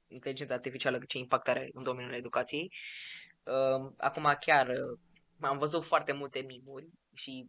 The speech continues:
glume și sper să rămână glume, că să fim siguri să rămânem sănătoși, că elevii care studiază acum medicina folosesc, uh, C G P T la examene. Și acum și este așa,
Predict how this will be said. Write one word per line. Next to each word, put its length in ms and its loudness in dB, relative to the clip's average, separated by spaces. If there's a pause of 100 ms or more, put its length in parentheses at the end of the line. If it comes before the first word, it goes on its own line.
(120)
glume 460 -8
și 160 -10
sper 260 -10
să 400 -12
rămână 400 -12
glume, 500 -14 (520)
că 520 -2 (200)
să 400 -8
fim 220 -8
siguri 340 0
să 120 4
rămânem 240 4
sănătoși, 520 0
că 220 -6 (460)
elevii 340 2
care 160 10
studiază 340 8
acum 240 6
medicina 440 0
folosesc, 600 0
uh, 200 8
C 220 2
G 100 2
P 120 -12
T 160 -4
la 120 0
examene. 540 0 (540)
Și 420 0
acum 340 6 (180)
și 400 10
este 180 12
așa, 480 12